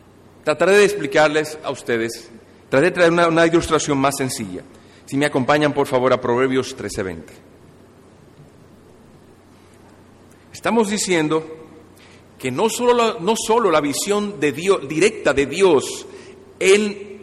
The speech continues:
cuando estemos ante su presencia, nos ha de glorificar, sino que en esta tierra hay un proceso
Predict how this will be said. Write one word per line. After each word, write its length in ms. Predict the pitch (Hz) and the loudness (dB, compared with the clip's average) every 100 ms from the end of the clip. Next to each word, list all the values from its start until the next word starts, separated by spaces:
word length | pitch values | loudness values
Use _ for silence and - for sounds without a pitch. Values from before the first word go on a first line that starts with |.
| - | -12
cuando 300 | - 160 156 | 0 2 2
estemos 420 | 156 - 220 226 196 | 0 2 2 4 2
ante 180 | 175 151 | 0 -2
su 100 | 156 | -4
presencia, 480 | 151 143 196 196 | -2 -2 -2 -2
nos 240 | 160 135 180 | -2 -2 0
ha 80 | 202 | 0
de 120 | 190 | 0
glorificar, 960 | 143 185 175 - 113 117 127 - - - | -2 -4 -6 -2 0 2 0 -6 -18 -12
sino 320 | 170 185 185 | -4 -2 0
que 140 | 185 | 0
en 120 | 180 180 | -2 0
esta 360 | 254 - 277 | 0 2 0
tierra 560 | 254 196 143 151 151 - | 2 2 2 4 2 0
hay 140 | 196 | -2
un 140 | 240 240 | -2 -4
proceso 840 | 214 180 - - 214 247 247 240 | -4 -4 -4 2 2 2 2 0